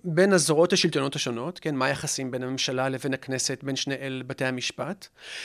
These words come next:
ואת היחסים בין הפרט לבין השלטון. אוקיי?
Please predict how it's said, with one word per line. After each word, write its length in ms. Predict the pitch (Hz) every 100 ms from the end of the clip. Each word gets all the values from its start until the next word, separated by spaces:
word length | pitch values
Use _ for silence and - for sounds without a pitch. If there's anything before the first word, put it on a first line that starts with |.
| -
ואת 400 | 151 165 285 294
היחסים 440 | 240 220 208 254 185
בין 140 | 208
הפרט 280 | 202 180 175
לבין 220 | 165 156
השלטון. 480 | 151 139 131 120 117 - _ _
אוקיי? 280 | 214 285